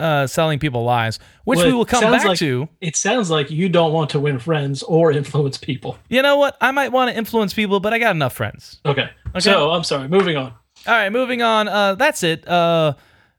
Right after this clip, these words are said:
Speaker 1: Varys basically turns this girl out, and I, I enjoyed this scene just 'cause I, I like the actor who played,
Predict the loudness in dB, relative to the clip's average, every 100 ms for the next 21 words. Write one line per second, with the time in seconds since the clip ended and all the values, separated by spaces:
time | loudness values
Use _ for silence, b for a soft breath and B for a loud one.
0 | b -2 2 2 0 0 -2 -2 -2 -2
1 | -4 -4 -2 -2 -2 -4 -2 0 2 2
2 | 2 0 -4 -2 -2 -2 -2 -4 -8 -12
3 | -10 -2 0 2 0 0 0 0 0 0
4 | -4 -4 -4 -2 -2 -4 -2 0 -2 0
5 | 0 0 0 -2 -2 -2 -2 -4 -4 -2
6 | -2 -2